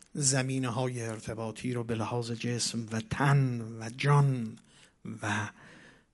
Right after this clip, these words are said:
ابزارهای لازم این زندگی در اختیار شما قرار داده است. «والارض فرشناها و نعم الماهدون»، چگونه فضا و محیط رو برای زندگی شما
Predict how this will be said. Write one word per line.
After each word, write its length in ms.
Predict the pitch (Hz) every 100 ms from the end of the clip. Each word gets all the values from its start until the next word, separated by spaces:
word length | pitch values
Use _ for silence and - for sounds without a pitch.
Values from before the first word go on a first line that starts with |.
| _ _ _ -
ابزارهای 800 | - 127 110 110 107 98 143 135
لازم 380 | 113 110 113 131
این 220 | 123 127
زندگی 440 | 120 110 110 117 131
در 200 | 113 117
اختیار 440 | - 117 117 123
شما 320 | - 110 117
قرار 340 | 117 110 113 110
داده 140 | -
است. 160 | - 135
«والارض 400 | 131 113 131 139
فرشناها 1000 | 139 135 127 - 131 139 135 - 101 - _ _ - - -
و 80 | 113
نعم 280 | 131 123 117
الماهدون»، 720 | 113 110 117 107 113 143 127 - - - -
چگونه 480 | - 131 131 143
فضا 520 | 185 180 127 123 147 160
و 120 | 139
محیط 440 | 127 127 202 220
رو 140 | - 135
برای 220 | 131 139
زندگی 580 | 131 117 117 139 147 127
شما 380 | - 135 143